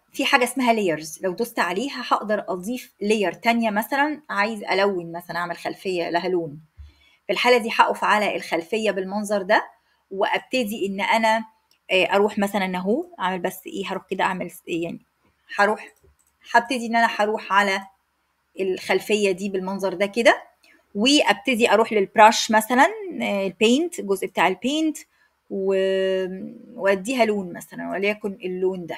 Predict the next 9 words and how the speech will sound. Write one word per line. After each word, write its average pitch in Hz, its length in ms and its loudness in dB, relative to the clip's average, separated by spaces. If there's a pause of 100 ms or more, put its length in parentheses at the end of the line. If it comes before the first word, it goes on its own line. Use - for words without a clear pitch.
كده - 260 -20 (200)
بالمنظر 175 480 -6
ده 160 120 -12
كده، - 180 -20 (840)
وأظهر 180 440 -2
الاتنين. 170 380 -2
هطلع 190 340 0
بس - 300 -6
إيه، 208 280 -6